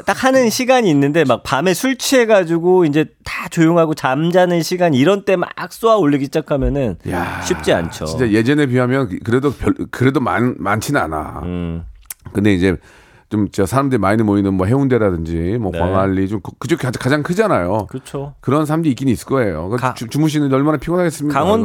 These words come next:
Speaker 2: 그러니까.
Speaker 1: 쪽 가도 이거 많이 해요.
Speaker 2: 그렇죠, 그렇죠.
Speaker 1: 근데 사실
Speaker 2: 예.
Speaker 1: 아이들이 좋아하긴 하는데 이것도 사실은 그 시간이 맞게 하고
Speaker 2: 그렇지.
Speaker 1: 다른 사람한테 피해 안 주게 하는 게 이제
Speaker 2: 그렇지.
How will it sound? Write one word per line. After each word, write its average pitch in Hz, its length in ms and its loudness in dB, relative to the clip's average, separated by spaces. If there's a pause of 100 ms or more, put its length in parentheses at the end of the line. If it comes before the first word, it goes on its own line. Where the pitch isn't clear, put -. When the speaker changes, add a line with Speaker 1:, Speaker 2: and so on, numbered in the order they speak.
Speaker 2:
그러니까. 208 80 -2
Speaker 1:
쪽 214 160 -2
가도 147 300 2
이거 135 200 2
많이 120 320 2
해요. 165 240 2
Speaker 2:
그렇죠, 180 380 2
그렇죠. 143 140 -2
Speaker 1:
근데 175 120 2
사실 247 140 4
Speaker 2:
예. - 20 4
Speaker 1:
아이들이 196 380 0
좋아하긴 196 480 4
하는데 208 340 2
이것도 208 280 0
사실은 226 680 0
그 185 240 2
시간이 254 640 2
맞게 135 440 0
하고 120 340 2
Speaker 2:
그렇지. 123 320 0
Speaker 1:
다른 170 220 2
사람한테 208 340 2
피해 226 260 0
안 135 220 2
주게 170 240 -2
하는 143 240 0
게 139 60 -2
이제 131 80 2
Speaker 2:
그렇지. 113 100 0